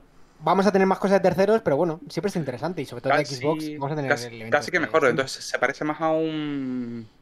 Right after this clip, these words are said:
Speaker 2: eh, triple E que a un Gamescom. O sea, se parece más al, al E E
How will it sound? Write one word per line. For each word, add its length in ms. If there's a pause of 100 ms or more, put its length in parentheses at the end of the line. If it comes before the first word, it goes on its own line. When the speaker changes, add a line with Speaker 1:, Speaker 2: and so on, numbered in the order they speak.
(160)
Speaker 2:
eh, 240
triple 400
E 100
que 120
a 40
un 460
Gamescom. 460
O 40
sea, 120
se 80
parece 200
más 200
al, 460 (840)
al 440
E 140
E 140